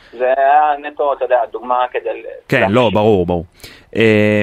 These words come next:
Speaker 2: אז מי בעצם עשוי להרוויח מ-, מהדבר הזה, מהירידות של החברות האלה? יש חברות השקעה שמחכות לאסוף נכסים בזול, או אולי ציבור רוכשי הדירות, יכול להיות שזה יתגלגל למחירים, איך זה,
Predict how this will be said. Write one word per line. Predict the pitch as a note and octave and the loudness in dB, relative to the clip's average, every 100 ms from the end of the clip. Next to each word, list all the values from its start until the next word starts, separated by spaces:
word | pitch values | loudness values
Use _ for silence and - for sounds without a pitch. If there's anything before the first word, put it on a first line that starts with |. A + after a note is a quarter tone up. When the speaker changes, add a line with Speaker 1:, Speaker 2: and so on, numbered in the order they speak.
| - | -2
Speaker 2:
אז | A2 G2+ | -2 -2
מי | C#3+ D#3 | -2 0
בעצם | D#3+ C#3 C3 A2 | -2 0 -2 -2
עשוי | - A2+ G#2+ | -2 0 2
להרוויח | G2+ G2 F2+ F#2+ F#2 F#2+ | 2 0 0 0 0 -2
מ-, | G2 F#2+ F#2 F#2+ F#2+ | -2 0 0 -2 -2
מהדבר | F#2 F#2+ F#2+ | -2 0 0
הזה, | F#2+ | 0
מהירידות | F#2+ F#2+ F#2 F#2 F#2+ | 0 -2 0 0 0
של | F#2+ | -2
החברות | F#2 F2 F2+ F#2+ | -4 -2 -2 -2
האלה? | F#2+ | -2
יש | F#2 - | -4 -4
חברות | G2 G#2 A2 | -4 -2 -2
השקעה | - F#2+ F#2 G2+ | -4 -2 -2 -2
שמחכות | G2+ F#2 F2+ - G2 | -2 -4 -4 -2 -2
לאסוף | G2+ F#2+ - F#2+ | 0 -2 -2 -4
נכסים | F#2+ - - G#2 G2 | -6 -8 -6 -4 -2
בזול, | G2+ G#2+ C#3 C#3+ C3 A#2+ G#2+ | -2 0 0 2 2 2 0
או | - G2 F#2+ F#2 F#2+ | 0 0 0 0 0
אולי | G2 F#2 F#2+ | 0 2 0
ציבור | F#2+ - F#2+ G2+ | -2 -4 -2 -2
רוכשי | F2 - | -2 -4
הדירות, | G2+ G2 G#2+ F3 F3+ | -4 -2 0 0 -2
יכול | - G2 | -6 -6
להיות | |
שזה | F#2+ F#2 | -6 -6
יתגלגל | F#2+ F#2+ F#2+ | -2 0 2
למחירים, | G2 F#2+ F2+ G2 G2 D#3 E3 C3 G2+ | 2 0 0 -2 0 0 0 0 -2
איך | G2+ - | -4 -2
זה, | A2 G#2 F#2+ F#2 | 0 0 0 -2